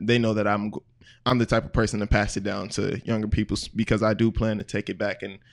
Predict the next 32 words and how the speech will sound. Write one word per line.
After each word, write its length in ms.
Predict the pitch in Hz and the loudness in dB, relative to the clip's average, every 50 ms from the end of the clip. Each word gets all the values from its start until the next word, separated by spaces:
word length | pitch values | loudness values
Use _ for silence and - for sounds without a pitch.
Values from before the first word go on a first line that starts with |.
| - _ _ - | -20 _ _ 0
give 160 | - 113 107 - | 0 0 2 2
to 100 | 107 98 | 0 0
the 120 | 98 101 | 0 0
community, 420 | - - 101 107 110 107 101 98 98 | -2 -2 -2 -2 0 0 -2 -4 -4
because 460 | - 92 - - 101 101 104 101 - | -6 -6 -2 0 0 0 0 -2 -2
that's 200 | - 98 98 - | -2 -2 -2 -2
pretty 200 | - - 107 104 | -4 -4 -2 -2
much 360 | 101 101 101 - - - - _ _ _ _ _ _ - | 0 -2 -2 -4 -6 -12 -14 _ _ _ _ _ _ -2
my 200 | 104 110 107 107 | 2 2 4 4
whole 260 | 104 110 107 104 104 - | 6 4 4 4 2 2
goal, 260 | - 107 107 107 104 | 2 2 4 4 2
is 120 | 101 95 | 0 0
just 200 | - 104 - - | -4 -6 -6 -2
to 160 | - 98 101 | -2 0 0
do 260 | 95 - - 117 117 113 | -2 -2 2 4 4 4
what 100 | 113 107 | 4 4
I 100 | 107 110 | 2 0
need 200 | 110 113 104 - | 0 0 -2 0
to 80 | - 101 | 0 2
do 300 | 92 104 107 113 117 - _ _ _ - - - - - | 4 4 4 4 2 -2 _ _ _ -20 -20 -18 -12 -4
for 100 | - 101 | -4 -2
now 260 | 101 95 98 104 101 107 | -2 0 -2 -2 -2 -2
and 100 | 107 107 | -2 -2
then 140 | 104 101 | -4 -6
come 260 | 98 - - 104 101 98 | -6 -4 -2 -2 0 0
back 260 | 101 101 98 95 - - - - - | 0 0 -2 -2 -6 -14 -18 -12 -8
in 60 | 123 | -6
the 60 | 104 104 | -6 -6
future 360 | - 110 107 - - 117 107 | -4 -6 -6 -4 -4 -4 -4
and 180 | 104 101 - - _ - - | -4 -4 -8 -10 _ -2 0
fix 220 | 101 101 - - | 0 0 2 0
up 200 | 101 98 - - | 0 0 0 -4